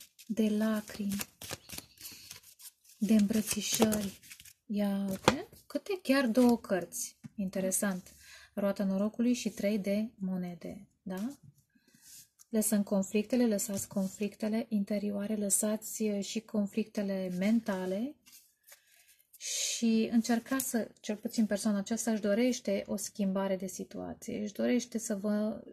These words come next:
sunt conștienți că aceasta este o întâlnire karmică, este clar, dar, eh, ce înseamnă karma? Înseamnă să și, dacă până acum am experimentat conflicte și probleme mentale,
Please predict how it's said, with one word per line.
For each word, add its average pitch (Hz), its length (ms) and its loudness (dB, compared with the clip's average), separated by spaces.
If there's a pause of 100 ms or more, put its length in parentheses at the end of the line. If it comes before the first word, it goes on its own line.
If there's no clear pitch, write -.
sunt 247 220 2
conștienți 262 480 0
că - 80 -4
aceasta 214 360 -2
este 202 180 -2
o - 20 0
întâlnire 185 380 -2
karmică, 180 500 -4
este 190 220 -6
clar, 180 380 -8 (480)
dar, 208 560 0
eh, 208 200 -2
ce - 80 -2
înseamnă 214 300 2
karma? 214 500 0
Înseamnă 220 920 2 (520)
să 233 260 2
și, 240 560 0 (1400)
dacă 196 300 -4
până 247 200 2
acum 226 320 4
am 202 240 2
experimentat 196 760 2
conflicte 196 680 -2
și 190 340 -6
probleme 180 800 -4
mentale, 180 720 -4